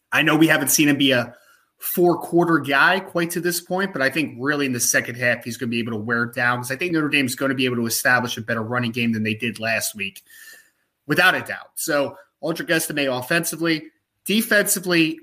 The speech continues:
I believe for me, it's going to be someone in the secondary, because, again, we've talked about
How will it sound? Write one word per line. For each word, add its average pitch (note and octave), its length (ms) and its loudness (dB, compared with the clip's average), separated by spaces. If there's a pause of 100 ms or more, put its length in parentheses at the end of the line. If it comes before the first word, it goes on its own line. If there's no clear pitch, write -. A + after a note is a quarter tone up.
I D3+ 140 4
believe D3+ 580 0
for C3 160 -6
me, C3+ 580 2
it's C3+ 200 -6
going E3 280 0
to D#3+ 140 -6
be C#3 340 2
someone E3 560 0
in D3+ 80 2
the B2+ 80 -2
secondary, G2 760 -4
because, B2 300 -8
again, C3 280 0
we've D#3+ 200 -2
talked D#3 280 0
about B2+ 480 0